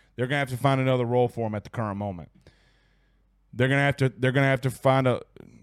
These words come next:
no. Chance Babin says, "I love that F A U has more Final Four appearances than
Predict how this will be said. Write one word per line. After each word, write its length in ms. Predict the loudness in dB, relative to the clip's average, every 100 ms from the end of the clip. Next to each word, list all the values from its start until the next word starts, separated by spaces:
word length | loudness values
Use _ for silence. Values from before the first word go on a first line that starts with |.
| _ -20 -20 -20 -20 -18 -16 -14 -12 -6
no. 800 | -6 -4 -4 -2 0 0 0 -4 -12 _ _ _ _ _ -20 _ _ _ _ _ _ -20 -20 -20 -20 _
Chance 260 | 0 0 2
Babin 300 | 2 4 4
says, 200 | 4 4
"I 80 | 4
love 300 | 6 4 4
that 160 | 2 2
F 200 | 2 2
A 40 |
U 460 | 2 6 8 8 6 0
has 440 | -2 2 2 2
more 220 | 4 4
Final 260 | 6 4 4
Four 240 | 4 4
appearances 640 | 4 4 2 2 0 -2 0
than 580 | 2 2 2 2 0